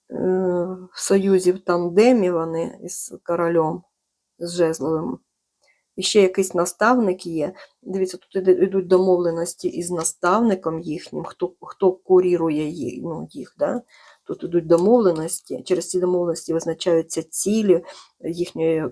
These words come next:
е, команди, але воно якось, розумієте, воно не має розвитку.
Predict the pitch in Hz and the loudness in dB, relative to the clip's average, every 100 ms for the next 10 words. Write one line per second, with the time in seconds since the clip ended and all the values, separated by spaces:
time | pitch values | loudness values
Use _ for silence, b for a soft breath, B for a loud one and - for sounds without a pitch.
0 | - 139 139 147 - 165 180 220 202 160 | -6 -4 -2 0 2 4 6 4 4 0
1 | 143 B B _ - 185 190 185 185 185 | -2 B B _ -2 2 2 2 2 2
2 | 180 165 160 - 170 180 214 226 160 175 | 2 0 -4 -4 -6 -2 -4 -2 -4 -2
3 | 180 180 180 175 202 214 202 165 156 165 | 2 4 4 4 4 4 4 2 0 -2
4 | 165 _ - 135 | -8 _ -10 -10